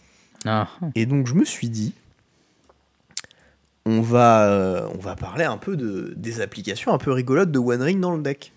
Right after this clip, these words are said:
Speaker 2: Parce qu'en fait, du coup, je me suis posé la question, je l'ai mis à la base,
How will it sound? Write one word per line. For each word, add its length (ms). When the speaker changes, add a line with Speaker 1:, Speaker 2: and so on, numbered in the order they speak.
Speaker 2:
Parce 140
qu'en 120
fait, 180
du 100
coup, 120
je 40
me 100
suis 120
posé 260
la 100
question, 420
je 80
l'ai 140
mis 160
à 40
la 120
base, 400